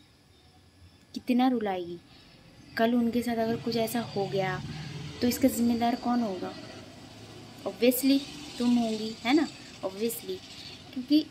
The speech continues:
इतना मत उकसाओ किसी को ना कि वो सोचने समझने लायक ही ना रहे। तो please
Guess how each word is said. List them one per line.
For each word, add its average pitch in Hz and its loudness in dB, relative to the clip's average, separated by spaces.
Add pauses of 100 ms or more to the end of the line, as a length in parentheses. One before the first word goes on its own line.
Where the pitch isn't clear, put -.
(240)
इतना 247 2
मत 339 4 (100)
उकसाओ 208 -4
किसी 196 -8
को 196 -10
ना 220 -4
कि 285 4
वो 254 2 (580)
सोचने 240 0
समझने 226 -4
लायक 202 -2
ही 226 0
ना 202 -2
रहे। 180 -14 (1000)
तो 196 -8
please 214 -2